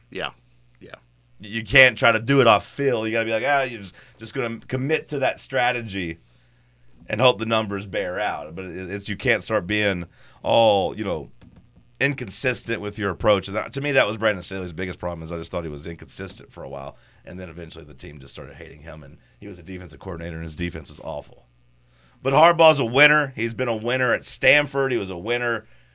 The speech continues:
Speaker 2: Was it at San Diego State, I guess, where he got started? Or
Speaker 1: San Diego U.
Speaker 2: Sa-, San Diego U, okay, sorry,
Speaker 1: Yeah.
Speaker 2: yeah. San Diego U, he was a winner. Stanford was a winner. Michigan, of course, a winner.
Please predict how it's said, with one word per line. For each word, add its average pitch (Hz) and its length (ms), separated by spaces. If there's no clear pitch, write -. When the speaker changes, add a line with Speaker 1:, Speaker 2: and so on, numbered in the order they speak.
Speaker 2:
Was 104 100
it 92 60
at 80 80
San 135 240
Diego 120 220
State, 120 260
I 123 60
guess, 123 220
where 123 80
he 120 60
got 117 180
started? 123 520
Or 107 60
Speaker 1:
San 123 260
Diego 107 320
U. 90 500
Speaker 2:
Sa-, 139 220
San 131 180
Diego 117 140
U, 104 240
okay, 90 200
sorry, 101 320
Speaker 1:
Yeah. 90 80
Speaker 2:
yeah. 78 40
San 143 260
Diego 127 280
U, 131 280
he 151 60
was 139 120
a 127 60
winner. 127 500
Stanford 139 560
was 127 120
a 123 60
winner. 123 480
Michigan, 127 480
of 117 100
course, 120 480
a 107 100
winner. 117 480